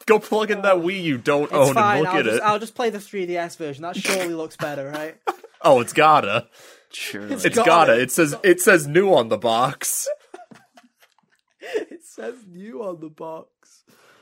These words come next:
Speaker 2: Oh, God. Yeah, I, I fully agree with this one, but go on,
Speaker 1: These are
Speaker 2: elaborate.
Speaker 1: just, like, comedically bad character models.
Speaker 2: <laughs> They're fucking awful, like, genuinely.
Speaker 1: And, like, for what they had to work with on the Wii hardware, like, they made those environments look pretty, pretty good.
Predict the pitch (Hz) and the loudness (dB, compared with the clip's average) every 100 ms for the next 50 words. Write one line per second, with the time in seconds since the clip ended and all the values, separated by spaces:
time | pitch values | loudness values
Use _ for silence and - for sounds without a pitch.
0 | _ _ _ 185 196 185 156 156 165 147 | _ _ _ -4 0 0 -2 -8 -8 -6
1 | 143 185 185 190 165 151 135 135 131 127 | -6 -6 -4 0 0 0 -4 -8 -12 -12
2 | 127 135 135 135 131 - 135 131 131 131 | -14 -16 -14 -12 -12 -12 -12 -12 -14 -18
3 | 151 147 147 135 131 131 127 120 127 127 | -16 -10 -6 -6 -4 -4 -4 -4 -4 -4
4 | - 98 85 - _ _ _ _ - 131 | -6 -10 -12 -14 _ _ _ _ -10 -8
5 | 95 95 90 - 95 90 _ 82 82 85 | -6 -8 -10 -12 -14 -14 _ -8 -8 -12
6 | - 85 85 - 90 90 92 95 98 107 | -12 -12 -12 -14 -16 -12 -12 -12 -10 -10
7 | 104 - - 285 - - - 147 131 135 | -10 -10 -10 -12 -14 -16 -12 -14 -12 -10
8 | 143 147 - 78 - - 76 185 190 147 | -10 -10 -16 -20 -20 -20 -20 -18 -16 -16
9 | 147 143 143 147 165 - _ _ _ _ | -16 -20 -20 -20 -20 -20 _ _ _ _
10 | 151 165 170 165 214 269 - 185 113 113 | -8 -2 -4 -4 -4 -4 -2 0 2 2
11 | 120 92 95 98 113 104 120 123 - _ | -2 -8 -8 -8 -6 -8 -8 -16 -20 _
12 | 104 98 98 92 92 104 95 87 92 92 | -10 -8 -10 -12 -10 -10 -10 -10 -12 -10
13 | 101 95 98 113 113 185 277 92 104 98 | -10 -8 -8 -6 -6 -6 -8 -8 -10 -10
14 | 85 92 92 87 85 - 87 _ 143 120 | -12 -12 -12 -14 -18 -18 -18 _ -8 -6
15 | 113 95 92 _ 131 107 82 185 196 110 | -6 -8 -14 _ -10 -10 -12 -10 -8 -8